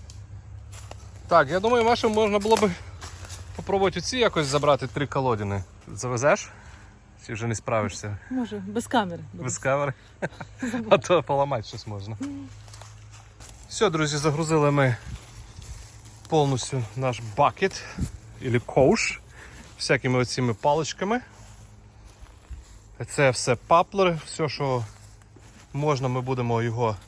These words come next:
Speaker 1: відбирати і складати на костер, або на камін. А дещо, можливо, попробуємо продавати. Є деякі варіанти, що ми з цього зробити можемо.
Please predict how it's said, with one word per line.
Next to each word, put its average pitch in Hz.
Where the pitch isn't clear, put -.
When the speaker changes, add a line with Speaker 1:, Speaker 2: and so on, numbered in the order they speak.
Speaker 1:
відбирати 113
і 123
складати 123
на 110
костер, 214
або 120
на 113
камін. 135
А 139
дещо, 185
можливо, 151
попробуємо 147
продавати. 127
Є 139
деякі 135
варіанти, 127
що 123
ми 120
з 107
цього 120
зробити 113
можемо. 185